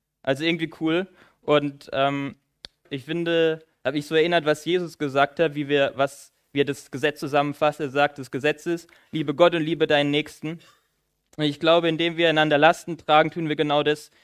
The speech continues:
Wir le-, lieben unsere Nächsten und das ist das, wie das Gesetz erfüllt wird. Und,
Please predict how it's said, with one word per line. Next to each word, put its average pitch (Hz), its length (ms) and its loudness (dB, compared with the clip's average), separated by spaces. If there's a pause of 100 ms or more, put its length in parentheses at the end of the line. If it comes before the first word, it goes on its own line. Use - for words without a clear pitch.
(200)
Wir 131 100 -4
le-, 170 400 4
lieben 175 280 -10
unsere 160 300 -6
Nächsten 165 340 -2
und 151 120 -2
das 170 160 0
ist 165 180 -10
das, 165 260 -4 (200)
wie 147 60 -16
das 147 180 -10
Gesetz 147 380 -2
erfüllt 139 440 -8
wird. 127 260 -12 (720)
Und, 131 640 -4